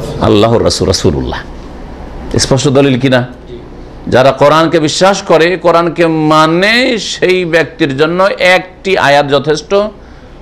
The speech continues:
দলিল হিসাবে বা একটি হাদিস যথেষ্ট। জি, তিনটি আয়াত পেশ করা হলো। এছাড়াও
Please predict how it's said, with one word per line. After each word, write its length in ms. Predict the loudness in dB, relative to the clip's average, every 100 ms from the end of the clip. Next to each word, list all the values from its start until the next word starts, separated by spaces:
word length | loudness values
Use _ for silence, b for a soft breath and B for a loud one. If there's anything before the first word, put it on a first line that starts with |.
| B 0
দলিল 240 | 2 4
হিসাবে 580 | 4 4 2 2 2 2
বা 220 | 0 0
একটি 400 | 2 0 0 0
হাদিস 340 | 2 2 2 0
যথেষ্ট। 500 | 0 -2 -8 -10 -14 -20 -20 -20 -20 -20 -20 -20 -10
জি, 180 | -2 -2 2
তিনটি 380 | 0 2 0 2
আয়াত 240 | 2 0
পেশ 160 | 0 -4
করা 200 | -2 -2
হলো। 220 | -2 -6 -10 B B B -4
এছাড়াও 760 | 0 0 2 4 4 4 0